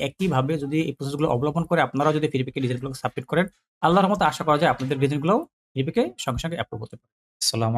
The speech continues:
আলাইকুম and welcome back to another episode of Design Mentor আইটি। আশা করি সবাই ভালো আছেন। আলহামদুলিল্লাহ, আপনাদের দোয়ায় আমি বেশ ভালো আছি। তো ফ্রেন্ডস, আমাদের সামনে ট্রেন্ডি হিসেবে, ট্রেন্ডি নিশ বা ট্রেন্ডি ডিজাইন হিসেবে আমাদের সামনে ফ্রেন্ডশিপ দিয়ে চলে আসছে। তো আজকের এই ভিডিওটাতে আমরা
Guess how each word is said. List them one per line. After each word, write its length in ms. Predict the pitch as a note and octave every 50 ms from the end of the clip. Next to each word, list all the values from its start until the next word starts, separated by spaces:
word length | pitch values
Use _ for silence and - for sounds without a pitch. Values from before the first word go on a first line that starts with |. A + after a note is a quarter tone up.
| A#2 A#2+
আলাইকুম 320 | A#2+ A#2+ A#2+ - D#3 D#3 E3+ E3+
and 100 | C#3+ C3 C3 C3
welcome 280 | B2+ B2+ C3+ C3 B2+ A#2+
back 180 | A#2+ A#2+ A#2+ - _ -
to 60 | C3 C3+ C#3 B2+
another 240 | A#2+ B2 B2 B2 B2+ - C3
episode 360 | A#2 - A#2+ - - C#3+ C#3+ - D3
of 60 | C3 C3 B2 B2
Design 220 | A#2+ B2 B2 A#2 A2+
Mentor 200 | A2 A2 - B2 A#2
আইটি। 200 | G#2 G#2 - _ _ _ _ _ _ _ _ _ -
আশা 140 | C3 B2 -
করি 120 | C3+ C#3 B2+
সবাই 200 | - C3+ B2+ B2+
ভালো 200 | A#2+ A#2 A#2+ A#2+ B2
আছেন। 280 | A#2+ - - B2 C3 D#3 F3 - _ _ _ _ _ _ _ _ _ _ _ -
আলহামদুলিল্লাহ, 520 | A#2 A#2+ C3+ C3 C3+ C3 C3 C3 C3 C3 B2 A2+
আপনাদের 200 | - B2+ B2+ A#2
দোয়ায় 220 | A#2 B2 C#3 E3 C3+
আমি 100 | A#2 A#2 A#2
বেশ 160 | G#2+ G#2+ - - -
ভালো 160 | - - - _ _
আছি। 140 | - - - _ _ _ _ _ _ _ _ _ _ _ _ -
তো 20 | -
ফ্রেন্ডস, 300 | - E3+ E3+ D3 E3 - -
আমাদের 200 | C3 C3+ C#3+ - -
সামনে 260 | C#3+ D3 D3+ D3+ C3 A#2 A#2+ C#3 - - _
ট্রেন্ডি 380 | - C3+ C3+ C3+ C#3+ C#3 C#3+ C#3+ C#3 C3+
হিসেবে, 280 | - C#3 C3 B2+ C#3 C3+ C3+
ট্রেন্ডি 260 | - B2 B2 B2 C3 C3
নিশ 240 | B2+ C3 C3 C3+ - - C#3+
বা 80 | C#3 C3 -
ট্রেন্ডি 240 | C3 B2 B2 B2+ B2+
ডিজাইন 240 | C3 B2+ C3+ B2+ B2+
হিসেবে 220 | B2+ - B2+ C3+ D3+ C#3+
আমাদের 160 | A#2+ A#2+ B2 -
সামনে 160 | C#3 D3 D3+ - -
ফ্রেন্ডশিপ 400 | _ B2 A#2+ A#2+ A#2 - A2+ A2 A2 A2
দিয়ে 140 | E3 D#3 E3 -
চলে 160 | G#2+ G2 F#2+ F#2+
আসছে। 180 | - - - - - _ _ _ _ _ _ _ _ _ _ -
তো 20 | B2+
আজকের 240 | B2+ - - G3 G3+
এই 120 | F#3+ F#3
ভিডিওটাতে 300 | E3 D#3 D#3+ F#3 F#3 G3
আমরা 200 | E3+ D#3 C#3+ G2+